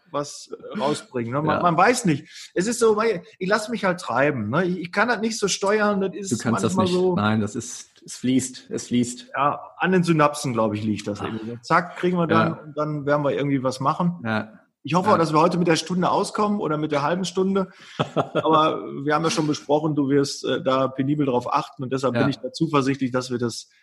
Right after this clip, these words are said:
Speaker 1: äh, hinbekommen. Aber Patrick, vielleicht stellst du dich aber trotzdem noch mal der Community, den Hörern, den, äh, Zuschauern einmal noch mal vor. Was machst du? Warum hast du den Podcast gestartet? Äh, was ist deine Motivation? Was treibt dich an?
Speaker 2: Ja,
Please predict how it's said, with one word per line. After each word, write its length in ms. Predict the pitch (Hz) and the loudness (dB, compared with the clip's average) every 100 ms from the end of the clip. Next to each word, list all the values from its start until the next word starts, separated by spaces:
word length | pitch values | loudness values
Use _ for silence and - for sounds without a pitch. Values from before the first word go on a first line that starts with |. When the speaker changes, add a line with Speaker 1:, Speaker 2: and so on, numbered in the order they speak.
| _ _ _ | _ _ _
Speaker 1:
äh, 140 | 120 | -4
hinbekommen. 500 | 127 170 151 135 117 | 2 4 4 2 -2
Aber 260 | - 160 156 - - | 2 2 2 -4 -6
Patrick, 420 | 415 440 - - | 0 0 0 -10
vielleicht 260 | - 190 185 | -2 -2 2
stellst 260 | 214 226 | 0 0
du 20 | 220 | -2
dich 180 | 214 | -2
aber 140 | 185 180 | 0 0
trotzdem 360 | 208 208 208 | -2 -2 0
noch 100 | 202 | 0
mal 200 | 190 185 | 0 2
der 120 | 185 185 | 2 0
Community, 800 | 190 170 202 202 180 196 196 180 | 0 0 0 0 -2 -2 -2 2
den 160 | 180 | 4
Hörern, 340 | 185 190 175 170 | 4 4 2 2
den, 400 | 165 160 160 160 | 0 0 -4 -6
äh, 180 | 151 156 | -8 -8
Zuschauern 560 | 190 175 170 160 160 - | -8 -4 -2 -2 -2 -2
einmal 540 | 127 160 156 156 156 151 _ - | -4 0 0 2 0 -4 _ -8
noch 160 | 156 | -6
mal 140 | 139 135 | -2 -2
vor. 480 | - 196 190 185 147 - - _ | 2 4 4 4 0 -6 -14 _
Was 200 | 170 - | -4 0
machst 300 | 180 202 - | 0 0 -2
du? 60 | 190 | 0
Warum 180 | 180 170 | 2 2
hast 160 | 175 | 2
du 140 | 180 175 | 2 2
den 180 | 165 160 | 0 0
Podcast 420 | 180 - 160 - | -2 0 -4 -4
gestartet? 640 | 151 - 165 196 190 180 - | -6 2 2 4 2 0 -2
Äh, 280 | 160 160 | -4 -2
was 140 | 156 160 | -2 -4
ist 140 | 165 | -2
deine 140 | 160 165 | 0 2
Motivation? 640 | 160 156 156 - 147 120 | 0 0 -2 -2 -2 0
Was 120 | 135 | -2
treibt 260 | - 143 - | -2 -4 -4
dich 140 | 139 | -6
an? 140 | 98 101 _ _ _ _ - | -6 -8 _ _ _ _ -4
Speaker 2:
Ja, 300 | 110 101 - | -4 -4 -10